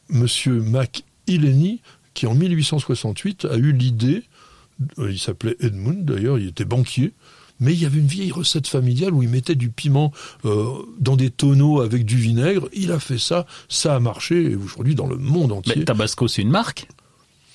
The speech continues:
Speaker 2: Non, ou c'est
Speaker 1: Alors,
Speaker 2: un
Speaker 1: alors, c'est sa marque, effectivement, mais c'était au départ la variété du piment utilisé, qui est
Speaker 2: D'accord.
Speaker 1: toujours d'ailleurs celui-là. Chez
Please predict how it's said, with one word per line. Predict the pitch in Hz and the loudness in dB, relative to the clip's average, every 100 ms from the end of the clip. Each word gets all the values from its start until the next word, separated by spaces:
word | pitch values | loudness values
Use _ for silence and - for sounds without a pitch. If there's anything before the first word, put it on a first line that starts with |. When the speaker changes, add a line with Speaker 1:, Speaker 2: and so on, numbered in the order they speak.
| - - | -16 -6
Speaker 2:
Non, | 220 | -2
ou | 254 | -2
c'est | - 123 | 0 2
Speaker 1:
Alors, | 113 | 2
Speaker 2:
un | 104 98 95 95 | 0 -2 -4 -4
Speaker 1:
alors, | 160 127 - | 0 0 0
c'est | - - 240 | -2 0 0
sa | - 131 | 2 2
marque, | 139 247 - - - - | 2 0 -6 -14 -12 -6
effectivement, | 117 135 - 139 226 | -4 -4 0 0 2
mais | 240 180 | 2 2
c'était | 147 180 147 254 | 2 0 0 0
au | 208 | 2
départ | 135 123 175 208 262 262 _ _ _ _ - | 2 2 0 0 -2 -6 _ _ _ _ -2
la | 117 127 | 0 2
variété | 107 196 190 165 156 - 254 - - _ _ _ _ 120 | 0 0 2 0 0 -2 -2 -4 -12 _ _ _ _ 0
du | 131 | 0
piment | 147 156 202 240 | 2 2 2 2
utilisé, | 156 165 160 135 135 | 0 -2 0 0 0
qui | 123 | -2
est | |
Speaker 2:
D'accord. | 156 - 208 | -4 -2 0
Speaker 1:
toujours | 185 226 | 0 0
d'ailleurs | 160 120 165 - - - | 0 0 -2 -8 -20 -16
celui-là. | - 131 113 101 110 - _ _ _ _ _ _ _ _ _ - | -4 0 0 -2 -6 -14 _ _ _ _ _ _ _ _ _ -6
Chez | - 175 170 | 0 4 4